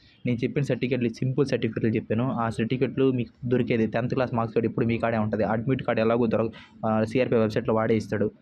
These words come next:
ఆధార్ కార్డు ఎలాగో మీ కాడే ఉంటుంది. క్యాస్ట్ సర్టిఫికెట్ ఒకటి తెచ్చుకోవాలి, అదొకటే పెద్ద ప్రాబ్లం. ఇంక మిగతా ఫొటోస్ తీ-, సింపుల్ షాప్లో తెచ్చుకునేయచ్చు.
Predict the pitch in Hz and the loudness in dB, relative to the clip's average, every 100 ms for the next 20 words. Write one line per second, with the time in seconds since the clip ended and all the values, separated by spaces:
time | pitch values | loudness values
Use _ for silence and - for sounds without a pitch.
0 | - 110 127 127 117 107 120 123 113 117 | -4 -2 0 0 0 2 2 2 0 0
1 | 117 107 107 101 - _ _ 127 127 135 | 0 0 -2 -4 -6 _ _ -2 0 -2
2 | - 117 113 120 113 107 104 127 107 104 | -2 0 0 2 2 0 0 2 2 2
3 | 110 135 113 104 107 107 104 95 107 113 | 0 0 -2 -2 0 0 0 -2 -2 0
4 | 117 117 113 - 135 135 127 - - 113 | 0 0 -2 0 0 0 -2 -4 -8 -6
5 | 120 123 123 117 117 113 113 107 - 104 | -4 -2 -2 0 0 2 2 0 0 -2
6 | 98 | -2